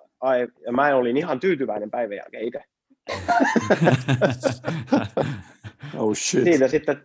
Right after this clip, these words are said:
Speaker 1: siitä sitten jäin tekemään muistiinpanoja, että no mitäs mulle sanottiin, sanottiin ja sit löi vielä mulle pienen materiaalin kouraan, että no niin, huomisen toiminta pitää perustua meidän metodologiaan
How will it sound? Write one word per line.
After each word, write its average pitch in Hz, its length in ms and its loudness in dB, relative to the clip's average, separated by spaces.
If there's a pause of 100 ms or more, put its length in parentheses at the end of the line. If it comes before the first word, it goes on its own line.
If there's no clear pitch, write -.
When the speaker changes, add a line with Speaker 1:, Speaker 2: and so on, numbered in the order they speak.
Speaker 1:
siitä 160 260 2
sitten 156 220 -2
jäin 156 180 4
tekemään 156 320 0
muistiinpanoja, 135 720 -4
että 127 160 -12
no 147 100 -6
mitäs 160 280 -8
mulle 143 180 -2
sanottiin, 120 840 -2
sanottiin 123 540 -2
ja 117 100 0 (380)
sit 135 180 -8
löi 143 200 4
vielä 135 220 4
mulle 135 380 0
pienen 135 220 0
materiaalin 127 840 0
kouraan, 123 400 2
että 117 180 -6
no 131 120 -2
niin, 131 200 -2
huomisen 147 400 2
toiminta 131 400 -4
pitää 127 260 -2
perustua 127 400 -4
meidän 131 400 0
metodologiaan 110 960 -4